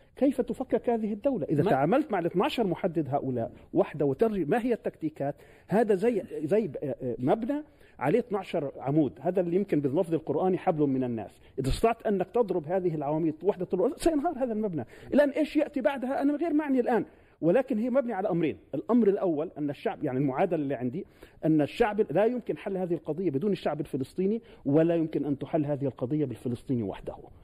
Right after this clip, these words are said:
Speaker 1: هذه رقم واحد. رقم اثنين، في مهمتين رئيسيتين لهذا المشروع.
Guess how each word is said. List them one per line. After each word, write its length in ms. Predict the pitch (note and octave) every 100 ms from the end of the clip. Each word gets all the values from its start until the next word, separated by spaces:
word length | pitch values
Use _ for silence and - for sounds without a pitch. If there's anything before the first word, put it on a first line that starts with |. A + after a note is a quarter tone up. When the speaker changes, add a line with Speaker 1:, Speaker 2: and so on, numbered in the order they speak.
| - -
Speaker 1:
هذه 220 | D#3 C3
رقم 240 | A2 G#2+
واحد. 260 | F#2+ - -
رقم 260 | - B3+ A3
اثنين، 380 | - G#3 C3+ - - - - - - - -
في 400 | - C#4 C#4+ C#4 - -
مهمتين 500 | F3 F3+ D3+ A#3+ G#3+
رئيسيتين 640 | D#3+ - - D3 - F#3
لهذا 260 | C3 C3 B2+
المشروع. 380 | A#2 A2+ G2+